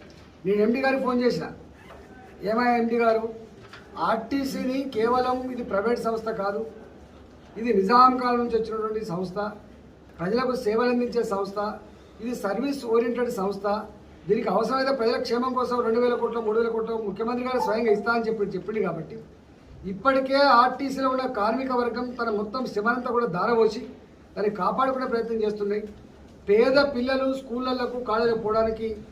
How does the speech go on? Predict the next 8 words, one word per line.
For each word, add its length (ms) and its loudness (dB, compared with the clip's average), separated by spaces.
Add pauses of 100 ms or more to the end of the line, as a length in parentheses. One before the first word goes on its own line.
(320)
ఇలా 180 0 (480)
దోహదపడతా 460 0
ఉన్నది. 260 0
అది 160 -6 (960)
పేద 200 6
ప్రజానికం 680 2
గ్రామాలలో 600 4 (100)
పాలన 240 2